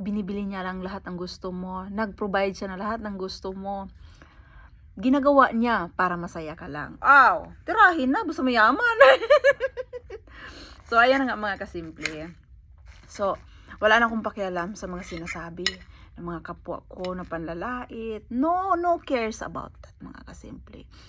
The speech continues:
Ang importante, masaya ako, nagkakapera ako, nagkakayod ako dito sa Amerika, nagkakapera ako. Yun lang ang importante. At nakapagpadala ako sa pamilya ko sa Pilipinas. Ganun!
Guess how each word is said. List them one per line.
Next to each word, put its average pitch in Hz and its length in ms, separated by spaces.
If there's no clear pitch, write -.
Ang 180 160
importante, 175 480
masaya 180 480
ako, 208 400
nagkakapera 185 960
ako, 269 640
nagkakayod 247 560
ako 226 240
dito 226 160
sa 196 80
Amerika, 190 400
nagkakapera 175 720
ako. 170 80
Yun 240 320
lang 269 160
ang 240 80
importante. 202 560
At 220 240
nakapagpadala 175 640
ako 180 80
sa - 80
pamilya 165 320
ko - 80
sa 175 160
Pilipinas. 175 720
Ganun! 247 800